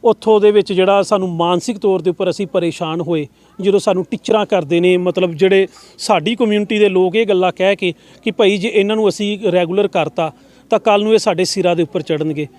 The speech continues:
ਉਹਨਾਂ ਨੂੰ ਗੱਲਾਂ ਇਸ ਕਰਕੇ ਆਉਂਦੀਆਂ ਨੇ ਕਿਉਂਕਿ ਅਸੀਂ ਜ਼ਮੀਨ ਤੋਂ ਉੱਠ ਕੇ ਆਪਣੇ ਪੈਰਾਂ 'ਤੇ ਖਲੋ ਕੇ ਆਪਣਾ ਸਿਰ ਜਿਹੜਾ ਉਠਾ ਕੇ ਜੀਂਦੇ ਹਾਂ, ਤੇ ਉਹ ਸ਼ੁਰੂ ਤੋਂ ਕਿਸੇ ਦੇ ਮੋਢਿਆਂ ਦੇ ਉੱਪਰ ਆਣ ਕੇ ਬੈਠੇ ਨੇ। ਉਹਨਾਂ ਨੇ ਪਤਾ ਨਹੀਂ ਆਪਣੇ ਜ਼ਮੀਰਾਂ ਦੇ ਨਾਲ ਚਾਹੇ ਕੰਪਰੋਮਾਈਜ਼ ਕੀਤੇ ਹੋਣਗੇ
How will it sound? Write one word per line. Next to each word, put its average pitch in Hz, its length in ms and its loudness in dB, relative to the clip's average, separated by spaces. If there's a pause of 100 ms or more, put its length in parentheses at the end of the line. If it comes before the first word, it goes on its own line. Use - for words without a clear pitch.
(220)
ਉਹਨਾਂ 247 240 4
ਨੂੰ 247 120 0
ਗੱਲਾਂ 196 260 4
ਇਸ 208 220 -4
ਕਰਕੇ 220 300 0
ਆਉਂਦੀਆਂ 202 380 -4
ਨੇ 214 100 -2
ਕਿਉਂਕਿ 214 260 -2
ਅਸੀਂ 220 200 -2
ਜ਼ਮੀਨ 175 420 0
ਤੋਂ 240 140 -2
ਉੱਠ 202 200 -2
ਕੇ 202 200 0 (260)
ਆਪਣੇ 208 320 2
ਪੈਰਾਂ 185 240 2
'ਤੇ 202 100 0
ਖਲੋ 185 300 0
ਕੇ 214 240 2 (560)
ਆਪਣਾ 202 320 0
ਸਿਰ 196 300 2
ਜਿਹੜਾ 202 200 2
ਉਠਾ 180 320 0
ਕੇ 208 120 -2
ਜੀਂਦੇ 190 280 -2
ਹਾਂ, 196 80 0
ਤੇ - 80 -10
ਉਹ 262 160 0
ਸ਼ੁਰੂ 254 260 -2
ਤੋਂ 254 140 2
ਕਿਸੇ 214 200 -6
ਦੇ 226 80 4
ਮੋਢਿਆਂ 214 360 0
ਦੇ 226 60 0
ਉੱਪਰ 196 180 -4
ਆਣ 170 200 0
ਕੇ 196 120 -6
ਬੈਠੇ 156 320 -6
ਨੇ। 151 120 -8 (400)
ਉਹਨਾਂ 233 220 2
ਨੇ 240 60 2
ਪਤਾ 208 240 0
ਨਹੀਂ 214 120 2
ਆਪਣੇ 208 220 0
ਜ਼ਮੀਰਾਂ 160 440 0
ਦੇ 208 100 2
ਨਾਲ 214 140 0
ਚਾਹੇ 196 220 2
ਕੰਪਰੋਮਾਈਜ਼ 190 560 -2
ਕੀਤੇ 208 280 -6
ਹੋਣਗੇ 175 400 0